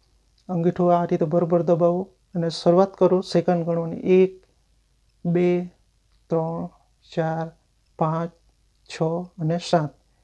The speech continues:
ત્યારબાદ તમારે આ રીતે હાથ છોડી દેવાનો.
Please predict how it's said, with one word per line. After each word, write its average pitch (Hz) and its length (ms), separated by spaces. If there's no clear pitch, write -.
ત્યારબાદ 170 360
તમારે 175 480
આ 175 100
રીતે 170 280
હાથ 160 340
છોડી 175 160
દેવાનો. 151 440